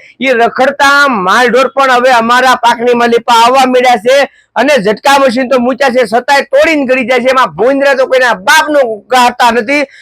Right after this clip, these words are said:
તો એને માટે શું કરવું જોઈએ? તો એને માટે ઢાલ નામની જે દવા આવે છે, સિગ્મા કંપનીનું જે ઢાલ આવે છે, એ ઢાલ નામની દવાનો તમે ઉપયોગ કરી શકો છો. પંપે પચાસ એમ એલ લખે.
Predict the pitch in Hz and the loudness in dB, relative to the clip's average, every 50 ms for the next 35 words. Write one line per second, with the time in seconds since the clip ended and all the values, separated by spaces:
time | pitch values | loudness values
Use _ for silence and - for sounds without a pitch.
0 | - _ - - 254 247 254 262 277 277 254 262 262 262 240 - - 285 302 233 | -20 _ -4 -2 0 0 2 0 0 0 0 0 0 -2 -4 -4 -2 -4 -2 0
1 | 269 254 240 247 220 196 220 233 254 277 285 277 - _ _ _ _ _ - 285 | 0 0 0 0 0 0 2 2 2 2 0 0 -4 _ _ _ _ _ 0 2
2 | 302 285 214 - _ - 208 247 269 294 294 277 269 262 254 220 262 277 269 214 | 2 2 0 -2 _ -4 -2 0 0 0 0 0 0 0 0 0 0 0 0 -2
3 | 156 - - 214 247 269 269 262 262 269 269 269 247 247 262 226 214 233 254 269 | -2 -2 0 2 2 2 2 2 0 0 0 -2 0 0 0 0 2 2 2 4
4 | 269 262 262 247 220 254 247 - - 247 247 226 277 277 285 277 254 320 247 247 | 2 2 2 2 2 0 0 -2 -2 -6 -6 -4 0 0 0 0 0 0 -2 -2
5 | 240 226 247 247 247 247 247 247 240 214 240 247 202 151 139 180 214 262 285 269 | -2 -2 -2 -2 0 0 0 -2 -2 0 0 -2 -2 -2 0 0 2 2 2 2
6 | 254 240 247 240 208 214 254 277 269 - - - - _ - 240 254 196 175 180 | 2 2 0 0 0 2 2 2 2 0 -4 -14 -14 _ -4 -2 -2 -2 0 0
7 | 190 226 240 254 233 233 233 240 240 240 247 240 202 214 214 226 226 233 233 240 | 2 2 2 2 2 2 0 0 0 0 -2 0 0 0 2 2 2 2 0 0
8 | 233 226 - 226 226 233 233 226 214 202 - 247 262 262 254 - 233 233 226 208 | -2 -2 -4 -2 -2 0 0 0 0 -2 -2 -2 -2 -2 0 0 -2 0 0 0
9 | 180 214 202 220 220 - 226 240 233 208 - - _ _ _ - 233 262 269 - | -2 -2 -2 -2 -2 -2 0 0 0 0 -2 -6 _ _ _ -2 -2 -2 -2 0
10 | - 269 262 - - - 247 233 277 269 254 214 220 240 233 226 220 208 220 233 | 0 0 0 0 -2 -4 -4 0 0 0 0 0 0 0 0 0 0 0 0 -2
11 | 196 190 180 | 0 0 -2